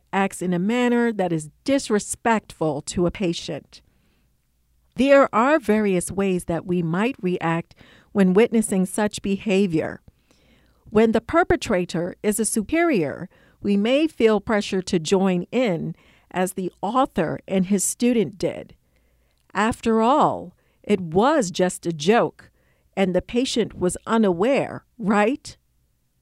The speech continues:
Alternatively, we might simply remain silent.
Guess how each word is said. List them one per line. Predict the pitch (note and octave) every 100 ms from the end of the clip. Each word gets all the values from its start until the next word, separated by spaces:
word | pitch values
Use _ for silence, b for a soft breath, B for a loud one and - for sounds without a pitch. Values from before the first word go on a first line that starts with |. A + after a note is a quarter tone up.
| _ _ _ _ _ _ _ -
Alternatively, | G3 - C#4 D4 E4+ - F#3 E3 D#3 D#3+ D#3+ _ _ _
we | - G#3
might | G#3 F#3+ F3
simply | - - C4+ - B3+ B3 B3 C4 - -
remain | F#3+ F3+ F#3 F3+ F#3 F#3+ G3+ _
silent. | - - G3 F3 D3+ - C3+